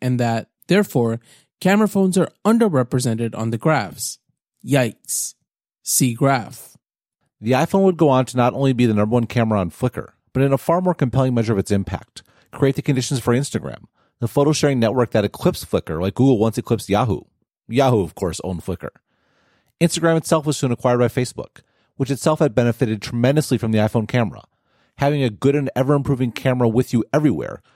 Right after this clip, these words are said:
Speaker 2: paired with constant connectivity, transformed photos from memorials for special occasions to, in the words of Snap C E O Evan Spiegel, part of the communication fabric of our daily lives.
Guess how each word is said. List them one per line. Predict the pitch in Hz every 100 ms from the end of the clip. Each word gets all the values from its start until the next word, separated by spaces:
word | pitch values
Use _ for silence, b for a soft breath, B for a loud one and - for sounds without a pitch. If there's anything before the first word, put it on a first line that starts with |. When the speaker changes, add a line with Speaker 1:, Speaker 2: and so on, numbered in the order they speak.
| _
Speaker 2:
paired | - 143
with | 131 -
constant | - 156 160 143
connectivity, | 135 117 - 104 - - b b b
transformed | - 147 147 - 139 -
photos | 143 151
from | 139 143
memorials | 127 117 120 139 147
for | 135
special | - 131 131
occasions | 117 131 127 95 82 -
to, | - 120 143 b b b -
in | 135
the | 123
words | 127
of | 117
Snap | - 131 -
C | - 131
E |
O | 117
Evan | - 123
Spiegel, | 110 147 104 67 69 _ _ _
part | - 147
of | 147
the |
communication | 147 135 131 - 131 139 123
fabric | 120 113 117
of | 98
our | 87
daily | 92 104 104
lives. | 90 73 - - -